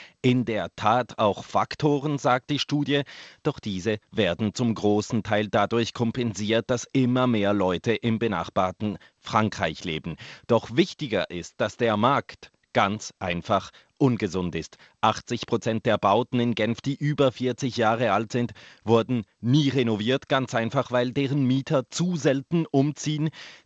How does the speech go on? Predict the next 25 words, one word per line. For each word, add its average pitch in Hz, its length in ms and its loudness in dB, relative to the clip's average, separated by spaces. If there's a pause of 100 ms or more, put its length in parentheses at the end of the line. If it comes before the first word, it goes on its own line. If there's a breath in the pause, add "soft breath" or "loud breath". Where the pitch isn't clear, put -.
Die 113 100 -4
Preise 107 480 0 (160 loud breath)
seien 113 420 0
insofern 123 680 0
künstlich 156 560 0
auf 131 140 0
dem 131 180 -4
Genfer 117 340 0
Markt, 113 320 -2 (300 loud breath)
weil 107 200 2
man 120 200 0
eine 104 280 2
Miete 117 380 0
nur 123 220 4
dann 101 300 -2
erhöhen 104 680 2
darf, 101 360 0 (220 soft breath)
wenn 92 260 2
es 98 160 -2
einen 107 140 0
Mieterwechsel 101 560 -2
gibt - 320 -6 (220 soft breath)
oder 107 240 4
dann 107 240 -2 (180 soft breath)
Renovierungsarbeiten. 87 1300 -2